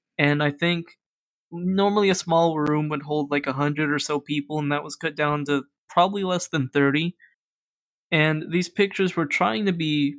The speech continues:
shared around, but this lynch mob of people really didn't care. Just, they, I don't know how many people tried to call the city health department as if this event wasn't already cleared with them in advance.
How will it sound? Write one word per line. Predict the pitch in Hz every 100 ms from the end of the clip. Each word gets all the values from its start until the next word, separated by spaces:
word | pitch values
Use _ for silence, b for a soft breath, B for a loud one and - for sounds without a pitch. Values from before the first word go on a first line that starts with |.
| -
shared | - 156 156 156
around, | 143 143 139 143 147 139
but | 139 143 143 _ _ _ _ -
this | 156 -
lynch | 160 165 -
mob | 156 156 147
of | 143
people | 143 143 139
really | 139 151 156
didn't | 147 147 - -
care. | 139 127 135 131
Just, | 139 135 - b _ _ -
they, | - 180 - _ _ _ _ 110 -
I | 196
don't | 202 180
know | 196 180
how | 170
many | 170 180 160
people | 156 160 165
tried | 147 - 151
to | 143
call | - 151 147
the | 147
city | 139 - 147 139
health | 143 143 143
department | 143 - 151 160 165 -
as | 147 135
if | 147 147 - - -
this | 139 143
event | 156 139 143
wasn't | 143 147 147 147
already | 147 143 143
cleared | - 151 147
with | 147 143
them | 156 147
in | 139
advance. | 131 139 143 165